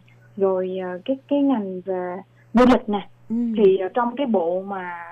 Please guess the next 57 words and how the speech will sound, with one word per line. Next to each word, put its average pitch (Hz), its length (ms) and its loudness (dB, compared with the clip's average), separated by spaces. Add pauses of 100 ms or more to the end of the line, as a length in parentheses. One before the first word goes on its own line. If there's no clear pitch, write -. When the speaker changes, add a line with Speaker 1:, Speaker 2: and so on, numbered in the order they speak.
(160)
Speaker 1:
của 202 500 -2
Keyson 240 420 0
soạn 175 220 -6
ra 208 260 -2
là 190 160 -8
kết - 240 -4
hợp 262 240 -2
giữa 196 120 -2
Tăng 233 240 -4
Tai 208 240 -2
và 180 140 -12
kết 320 220 -4
hợp 240 240 -4
luôn 220 300 0
là, 185 180 -8 (320)
ờ, 180 300 -8 (100)
các 320 180 4
cái 359 160 6
từ 202 220 8
vựng 180 280 -2
mà 185 200 -8
các 277 180 -6
bạn 185 280 -4
sau 240 140 -2
này 220 240 -2
qua 226 160 0
đây 220 260 -2
có 285 180 -2
thể 190 140 -6
lên 247 200 0
lớp 311 160 2 (100)
sẽ 202 60 -4 (120)
phải 190 140 -6
đi 247 120 0
học. 226 200 -6 (800)
Thì 196 300 4
như 220 160 2
Speaker 2:
À. - 40 4
Speaker 1:
vậy 185 240 4
các 320 140 -6
bạn 202 260 0
qua 269 120 6
đây 262 160 2
đi 254 100 0
học 214 240 -6
sẽ 247 60 -4
không 247 180 -2
bị 180 140 -4
bỡ 180 180 -8
ngỡ 208 360 -4
khi 269 120 -6
gặp 220 200 -6
những 185 160 -10
cái 285 140 -4
từ 202 180 2
vựng 170 200 -6
này. 190 160 -12